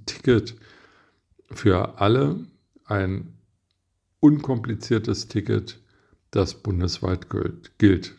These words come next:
Das wäre doch eine Maßnahme, die sich hätte sehen lassen können. Das, was Frau Giffey und Frau Jarasch verkaufen wollen, ist eine Mogelpackung. Mit diesen Gedanken in den Tag wünsche ich Ihnen eine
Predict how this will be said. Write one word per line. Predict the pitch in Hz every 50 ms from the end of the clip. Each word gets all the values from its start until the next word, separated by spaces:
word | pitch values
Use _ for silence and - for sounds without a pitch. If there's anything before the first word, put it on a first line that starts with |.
| _ _ _
Das | - 101 90 - - -
wäre | 98 95 90 87 90
doch | 82 80 82 - - _ _ _ _ _ _ _ _
eine | - 135 104 98 95
Maßnahme, | 87 87 82 85 82 - - 95 90 87 90 87 87 90 - _ _ -
die | 107 92
sich | 87 - - 92 82 80 - - - _ _ _ _ _ _ _ _ _ _
hätte | - 98 92 92 - 104 95
sehen | 85 82 92 92 90 87 85
lassen | 82 80 80 78 - 101 95
können. | - - - - 92 95
Das, | - 110 107 107 -
was | 104 90 85 -
Frau | - - - 90 82 87 85 - _ _ _ _ _ _ -
Giffey | - 143 135 - 139 135 135 147 151 156 - - - - -
und | - 101 95 90 - -
Frau | - - - 90 82
Jarasch | 87 82 87 95 101 104 104 104 104 98 - - -
verkaufen | _ - 110 - - 101 101 - - 110 95
wollen, | 87 92 92 90 92 87 90 92 92 - - - - - _ _ _ _ _ _
ist | - 113 107 - - - - - -
eine | 98 90 90 87 87 95 107 - - _
Mogelpackung. | - 104 98 95 95 87 87 87 - 85 80 - - - - - - - - _ - - - - - - -
Mit | - - 98 101
diesen | 120 110 117 117
Gedanken | 101 95 107 104 101 98 113 113 104 98 92 92 - - - _ _ _ _
in | - 156 120
den | 110 104 -
Tag | - 104 110 107 107 - -
wünsche | 107 101 - - 107
ich | - -
Ihnen | 113 104 104 104
eine | - - 87 87 90 87 85 87